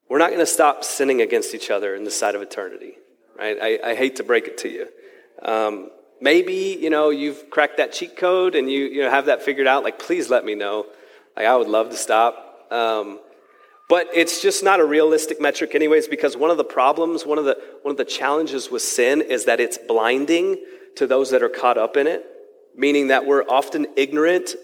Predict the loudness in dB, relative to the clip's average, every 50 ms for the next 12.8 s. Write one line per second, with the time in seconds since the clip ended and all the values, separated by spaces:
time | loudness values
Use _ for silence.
0 | -8 -6 -4 0 2 2 4 4 2 2 0 -2 -4 -2 0 2 2 4 4 4
1 | 2 2 0 -2 -4 -4 -6 -8 -8 -6 -2 0 0 0 0 0 -2 -4 -4 -2
2 | 0 2 2 2 0 -2 -4 -6 -6 -12 -20 -20 -20 -14 -4 0 2 2 2 0
3 | 0 -4 -4 -2 -2 -2 -2 -2 -4 -2 0 2 2 4 4 4 4 2 0 -2
4 | -6 -6 -4 -2 0 0 0 2 2 2 2 2 0 -2 -2 0 0 2 2 2
5 | 0 0 0 0 -2 -4 -6 -8 -6 -4 -4 -4 -4 -4 -4 -4 -2 -2 -2 -2
6 | -2 -4 -6 -8 -12 -18 -20 -20 _ _ _ _ _ _ _ _ _ -2 0 0
7 | 2 2 0 0 0 -12 -16 -16 -20 -20 -20 -20 -20 -20 -20 _ _ -16 -14 -14
8 | -14 -16 _ _ _ _ _ _ _ _ _ -20 -12 -10 -6 -6 -2 2 2 2
9 | 4 4 2 2 2 0 2 4 4 4 4 4 2 2 2 2 0 -4 -2 0
10 | 2 0 2 2 0 0 2 2 0 2 2 0 0 2 2 2 4 2 2 2
11 | 0 -6 -4 -2 0 0 0 0 -2 -4 -4 -4 -4 -4 -6 -6 -4 0 2 2
12 | 2 2 -2 -4 -4 -6 -8 -10 -10 -6 -2 0 0 0 -2